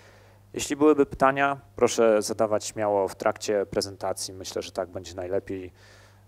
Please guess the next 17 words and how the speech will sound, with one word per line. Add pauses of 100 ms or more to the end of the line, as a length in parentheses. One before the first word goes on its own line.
(140)
szczególnie
że
mamy
mało
czasu,
więc,
e, (240)
więc
tak
będzie
najlepiej. (1300)
Dobrze. (480)
E, (2000)
Label
Switch
Multicast, (720)
czyli,